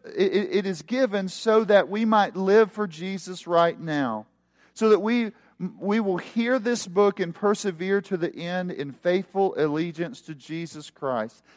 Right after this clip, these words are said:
That's, that's what we're wanting to do. That's what we are to, left with here. So you want to be blessed. You hear these words, you take them in, and you walk in obedience to them. That is the call upon us as we sit down before it.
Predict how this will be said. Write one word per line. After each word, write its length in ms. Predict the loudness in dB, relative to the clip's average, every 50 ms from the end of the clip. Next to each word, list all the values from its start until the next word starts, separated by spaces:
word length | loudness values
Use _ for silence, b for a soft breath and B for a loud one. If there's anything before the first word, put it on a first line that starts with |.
| b 0
That's, 240 | 0 0 0 -4
that's 260 | -4 -2 -2 -2 -2 -4
what 140 | -6 -4
we're 180 | -2 -2 -2 -2
wanting 320 | 0 -2 -4 -4 -6 -8 -10
to 100 | -12 -16
do. 400 | -8 -4 -4 -2 -2 -4 -6 -8 b b b b
That's 240 | 4 4 4 4 4
what 180 | 2 2 2
we 140 | 0 -2 -2
are 60 | 0
to, 140 | 0 -2 -2
left 480 | -2 0 2 4 4 2 2 -2 -10 -12
with 280 | -6 -2 -2 -2 -2 _ _
here. 360 | -10 -6 -4 -4 -4 -6 -8 -14 _ _ _ _ _ _ _ _ _ _ _
So 140 | 0 0
you 220 | 0 0 0 0 2
want 220 | 4 4 4 4
to 60 | 2
be 160 | 0 -2 -4 -4
blessed. 520 | 0 4 6 8 8 8 6 4 0 -14
You 100 | -18 -18
hear 420 | -18 -12 -8 -4 -2 -2 -2 -2
these 280 | -2 -4 -4 -6 -6 -8
words, 540 | -4 -2 2 4 4 4 4 2 0 -4 -10 _ b b b -12
you 120 | -12 -12
take 420 | -10 -4 0 2 2 2 2 0
them 260 | -2 -2 -2 -2 -4 -6
in, 320 | -6 -6 -4 -4 -4 -4
and 160 | -4 -4 -4
you 140 | -4 -4 -4
walk 480 | -4 0 2 4 4 4 2 0 -2 -4
in 100 | -2 0
obedience 800 | -2 -2 -2 -4 -6 -4 -4 -4 -4 -4 -6 -6 -8 -12 -20 -20 _ _ _ _ _
to 260 | -10 -6 -6 -4 -4
them. 420 | -2 0 0 0 0 -2 -4 -10 -14 _ _ _ _ _ _ _ _ _
That 240 | 4 4 4 6 4
is 140 | 2 -2 -2
the 100 | -4 -6
call 400 | -4 -4 -2 0 2 2 2 2
upon 360 | 0 0 0 0 0 0 0
us 240 | 0 -2 -4 -6 -12 B B -4 B
as 260 | 4 6 6 4 2
we 140 | -2 -10 -8
sit 300 | -8 -4 -2 -2 -2 -2
down 260 | -2 -2 -2 -4 -4
before 560 | -6 -8 -10 -12 _ -4 0 0 2 2 2
it. 140 | 0 -2 -4